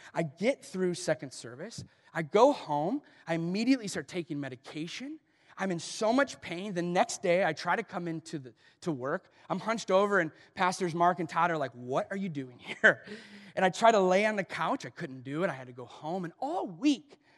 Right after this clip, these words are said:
I was in this horrendous back pain. But the funny part, if there can be a funny part, is I had to teach that weekend and the following weekends about having joy.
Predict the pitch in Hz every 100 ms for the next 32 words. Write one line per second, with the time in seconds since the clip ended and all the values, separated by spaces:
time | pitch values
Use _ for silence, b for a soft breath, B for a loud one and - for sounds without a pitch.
0 | b 220 226 202 180 - 202 202 247 208
1 | 139 170 208 - - 127 _ _ _ _
2 | _ _ _ _ b b b b 294 294
3 | 202 269 - 277 311 370 359 - 311 320
4 | 156 170 214 - 294 392 311 - 320 349
5 | 233 196 165 208 B B B 202 214 277
6 | 254 - - 381 302 - - - _ _
7 | - 214 294 294 320 320 247 247 220 285
8 | 320 392 330 330 320 269 233 262 190 143
9 | 160 330 370 202